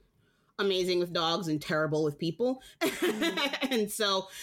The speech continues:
Speaker 1: he didn't have a whole lot of, like, really solid resources, but he was just sort of, you know, "Just watch them and just, just see
Speaker 2: He's like,
Speaker 1: what"
Speaker 2: "Just look at them."
Speaker 1: Yeah, and I'm
Speaker 2: "What,
Speaker 1: like,
Speaker 2: what do you mean you don't
Speaker 1: "Okay."
Speaker 2: understand?"
Speaker 1: <laughs> Um,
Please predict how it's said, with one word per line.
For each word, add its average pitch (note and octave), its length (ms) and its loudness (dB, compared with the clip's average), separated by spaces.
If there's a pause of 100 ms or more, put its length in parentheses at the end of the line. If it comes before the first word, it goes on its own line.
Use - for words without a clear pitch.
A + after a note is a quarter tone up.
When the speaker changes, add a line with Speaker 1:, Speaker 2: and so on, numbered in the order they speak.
(120)
Speaker 1:
he B3 140 0
didn't A3 300 2
have G3 220 0
a G3+ 100 2
whole F#3+ 420 2
lot E3+ 200 2
of, E3+ 200 -2 (180)
like, E3 280 0 (200)
really E3 340 0
solid D#3+ 380 0
resources, D3 720 0
but D3 160 0
he D#3+ 160 2
was D3+ 140 0
just C#3 140 0
sort D3 140 0
of, D3+ 80 0
you D#3+ 80 2
know, D3 160 0 (320)
"Just G#3+ 220 0 (180)
watch F#3+ 360 -4
them D3+ 300 -2
and D3 160 2
just, F3 240 -2 (100)
just - 360 -2
see F#3+ 160 -4
Speaker 2:
He's F#3+ 180 0
like, B3 140 2
Speaker 1:
what" A3+ 100 -6
Speaker 2:
"Just B3 240 -2
look A#3 320 0
at B3+ 160 -2
them." F#3 440 -6
Speaker 1:
Yeah, C4 220 2 (100)
and A3 80 2
I'm A#3+ 80 0
Speaker 2:
"What, A#3 260 2
Speaker 1:
like, G#3+ 100 -6
Speaker 2:
what A#3+ 120 4
do C4 140 4
you B3 60 -4
mean B3 380 0
you A3 140 -2
don't G3+ 160 0
Speaker 1:
"Okay." D4 220 2
Speaker 2:
understand?" E4 520 0 (380)
Speaker 1:
<laughs> E4 800 0 (720)
Um, F3+ 640 2